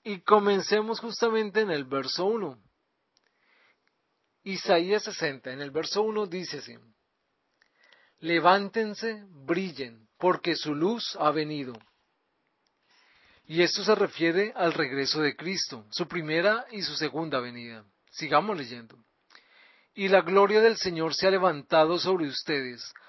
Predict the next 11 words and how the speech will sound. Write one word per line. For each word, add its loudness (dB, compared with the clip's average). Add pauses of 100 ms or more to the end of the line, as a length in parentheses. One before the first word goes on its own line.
(200)
porque 2
he 2
aquí, -4 (320)
la 8
oscuridad 2
cubrirá 2
la 2
tierra, 0 (120)
y -10
densa -2
oscuridad 0